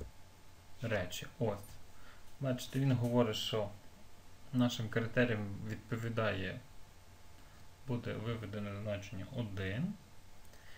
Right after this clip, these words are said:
Натискаємо «ОК». Вибираємо якийсь інший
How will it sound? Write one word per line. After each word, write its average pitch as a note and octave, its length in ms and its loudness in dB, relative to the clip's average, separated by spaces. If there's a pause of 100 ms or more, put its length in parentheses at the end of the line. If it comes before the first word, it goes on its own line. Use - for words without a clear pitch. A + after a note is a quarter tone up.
(220)
Натискаємо A2 800 -2
«ОК». A3 500 -2 (1600)
Вибираємо A#2+ 720 6
якийсь - 400 -4
інший A2+ 280 -2